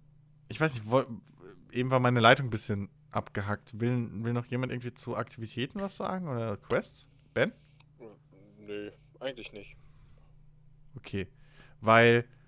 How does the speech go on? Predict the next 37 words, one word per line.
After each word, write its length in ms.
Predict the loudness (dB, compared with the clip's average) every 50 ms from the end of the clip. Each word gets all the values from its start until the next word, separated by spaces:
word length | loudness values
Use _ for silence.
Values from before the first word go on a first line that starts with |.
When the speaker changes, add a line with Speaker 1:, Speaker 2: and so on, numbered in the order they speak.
| -20 -20 -20 -6 -4
Speaker 1:
dann 140 | -2 -2 -2
könnten 260 | -2 -4 -4 0 2
wir 100 | 2 4
ja 120 | 4 4 4
mal 380 | 4 4 4 4 4 2 0 -2
eben 220 | -4 -4 -4 -8
kurz, 460 | -8 -8 -4 -4 -4 -4 -4 -6 -6
wenn 120 | -4 -2 -2
wir 60 | -2
jetzt 100 | -2 -2
schon 340 | -4 -4 -4 -4 -6 -8 -12 -12
so 140 | -12 -10 -6
bei 240 | -4 -4 -4 -2
Angeln 260 | -4 -4 -4 -4 -4 -4
und 100 | -4 -4
sowas 260 | -6 -6 -6 -6 -6
sind, 140 | -6 -4 -4
was 140 | -4 -6
bestimmt 400 | -6 -10 -10 -8 -8 -10 -8 -4
auch 220 | -2 -2 -2 -2 -6
in 120 | -8 -8
die 60 | -8
Kategorie 500 | -6 -8 -8 -8 -8 -10 -10 -10 -10 -12 -14
fällt, 360 | -12 -12 -10 -10 -10 -10 -12 -16 -20 -20 -20 -16 -6
aber 140 | -4 -4 -4
keiner 320 | -2 -2 0 0 0 0
von 140 | -2 -2 -6
uns 140 | -6 -4 -2
weiß, 280 | 0 0 0 -2 -4 -12 -20 _ -20 -20 -20 -20 -20 -20 -8 0
ähm, 340 | 2 4 4 4 4 0 -4 -8 -16 -20 -20 -20 _ _ _ -20 -20 -10
so 100 | -8 -6
die, 180 | -4 -4 -4 -4
die 180 | -4 -6 -6 -2
Minispiele 680 | 0 2 2 2 2 0 -2 -6 -6 -6 -6 -6 -6
ansprechen. 540 | -8 -8 -10 -14 -14 -16 -16 -18 -18 -20 -20 -20 _ _ _ _ _ _ _ _ _ _ _ _ _ _ _ _ _ -20 _ -20 _ -18 -10 -8
Also, 400 | -6 -6 -4 -4 -6 -6 -8 -12 -18 -20 -20 -20 -20 -20 -20 -20 -20 -20 -20 _ -8
äh, 360 | -6 -4 -4 -4 -4 -6 -8